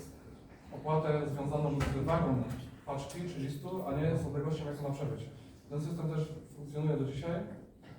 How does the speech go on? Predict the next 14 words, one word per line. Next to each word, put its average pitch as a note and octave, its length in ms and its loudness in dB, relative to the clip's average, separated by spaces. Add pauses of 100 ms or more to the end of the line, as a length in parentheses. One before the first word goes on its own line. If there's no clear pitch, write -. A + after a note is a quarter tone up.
(400)
Też D3+ 300 -4 (440)
na D3 80 -2
poczcie D3 320 -2
waży C#3+ 360 0
się - 100 -6
przesyłki - 360 -6
do B2+ 80 0
dzisiaj. F3+ 320 -2 (400)
No C3+ 80 -6
to D3+ 80 -4
wszystko D#3 260 -8
właśnie C#3 240 -4
za C#3 60 -4
sprawą, C#3 460 0